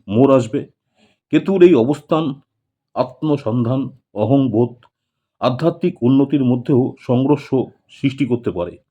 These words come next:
এই পরিবর্তন আপনার রাশির জন্য কি ইঙ্গিত বহন করছে, বারোটি রাশির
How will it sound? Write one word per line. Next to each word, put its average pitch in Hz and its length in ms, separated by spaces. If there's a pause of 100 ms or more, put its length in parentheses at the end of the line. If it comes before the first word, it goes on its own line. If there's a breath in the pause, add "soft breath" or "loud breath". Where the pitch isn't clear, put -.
(760)
এই 165 140
পরিবর্তন 196 560 (960)
আপনার 135 320
রাশির 135 260
জন্য 151 240
কি 151 200
ইঙ্গিত 131 280
বহন 127 240
করছে, - 300 (840)
বারোটি 151 380
রাশির 117 360